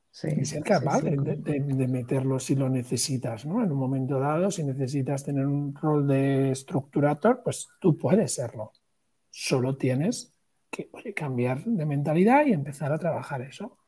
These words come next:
Speaker 1: Sí, sí.
Speaker 2: Ya está.
Speaker 1: Completamente. <laughs>
Speaker 2: Hablemos de, saca de este tema, lo hemos ido tocando, ¿eh? Pero ahora por,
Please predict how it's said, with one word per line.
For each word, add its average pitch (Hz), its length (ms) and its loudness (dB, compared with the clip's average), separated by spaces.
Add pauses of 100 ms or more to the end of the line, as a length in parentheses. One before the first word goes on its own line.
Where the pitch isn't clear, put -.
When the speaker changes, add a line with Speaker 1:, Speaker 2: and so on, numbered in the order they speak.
(1300)
Speaker 1:
Sí, 208 120 2
sí. 190 160 -2
Speaker 2:
Ya 139 560 -6
está. - 180 -20 (880)
Speaker 1:
Completamente. 151 840 0 (540)
<laughs> - 1160 -6
Speaker 2:
Hablemos 170 460 6
de, 160 840 4 (920)
saca 202 300 0
de 170 60 2
este 135 180 -4
tema, 143 240 2
lo 139 100 2
hemos 147 220 2
ido 156 260 6
tocando, 117 500 0
¿eh? 160 60 0
Pero 120 200 0
ahora 139 220 4
por, 127 300 2